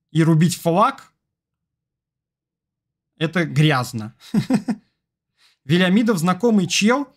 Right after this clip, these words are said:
Он меня без шансов разносил в блице. Он не тысяча пятьсот близко, уровень около две тысячи. Да, и, ну, такое ощущение, что действительно рейтинг занижен.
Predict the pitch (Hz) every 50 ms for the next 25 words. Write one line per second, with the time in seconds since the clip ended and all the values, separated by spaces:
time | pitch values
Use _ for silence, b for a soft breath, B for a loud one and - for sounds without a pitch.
0 | _ _ _ _ _ _ _ _ _ 156 185 214 214 208 190 202 208 185 196 -
1 | - - 214 233 220 208 196 165 170 160 170 175 165 - 226 220 185 156 170 208
2 | 226 208 208 - - - - 190 208 208 208 202 202 - 247 220 - 226 - -
3 | 208 208 - 240 233 190 160 175 202 202 - - - 151 170 208 214 202 165 170
4 | 180 175 196 185 165 156 185 180 - 180 143 123 - - 120 127 185 190 160 139
5 | 131 131 135 135 147 156 165 196 202 190 196 190 185 202 190 185 - - 220 220
6 | 208 - - 165 165 160 180 156 151 151 165 143 - 135 123 117 139 147 143 131
7 | 117 107 110 101